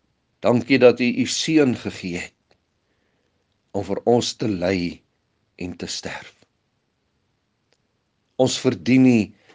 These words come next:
daardie genade nie, want ons is sondig. Ons kan alleen by U pleit. Vergewe ons ons sondes op grond van U seun se lyding en sterwe.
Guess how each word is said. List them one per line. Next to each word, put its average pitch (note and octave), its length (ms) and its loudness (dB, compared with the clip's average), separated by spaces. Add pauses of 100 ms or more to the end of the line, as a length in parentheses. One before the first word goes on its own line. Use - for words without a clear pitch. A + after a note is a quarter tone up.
(100)
daardie G2+ 400 0
genade F2+ 560 -2
nie, F2+ 220 -4 (540)
want G2+ 140 -4
ons A2+ 220 0
is A2 100 -6
sondig. A2 580 -2 (2250)
Ons - 120 -14
kan G2+ 200 -2
alleen G#2+ 360 2
by A2+ 120 4
U G#2 160 -4 (120)
pleit. G#2+ 540 -2 (960)
Vergewe C#3 720 0
ons F#2+ 400 0
ons F2+ 200 -4 (120)
sondes F#2+ 500 -2 (1120)
op - 100 -12
grond G#2+ 460 0
van G2+ 260 -2
U C#3 100 -4
seun G2 600 -2 (800)
se - 160 -8
lyding A2 640 2
en B2+ 120 -6
sterwe. D#2+ 560 -8